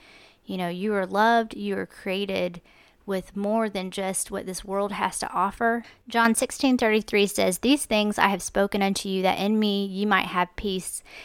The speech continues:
In the world ye shall have tribulation, but be of good cheer. I have overcome the world."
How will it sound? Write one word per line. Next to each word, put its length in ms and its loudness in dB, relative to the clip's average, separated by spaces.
In 120 4
the 80 8
world 300 6
ye 120 4
shall 160 2
have 200 4
tribulation, 800 -2
but 260 0
be 140 4
of 120 0
good 180 4
cheer. 480 -2
I 120 0
have 200 0
overcome 560 0
the 100 -4
world." 460 -4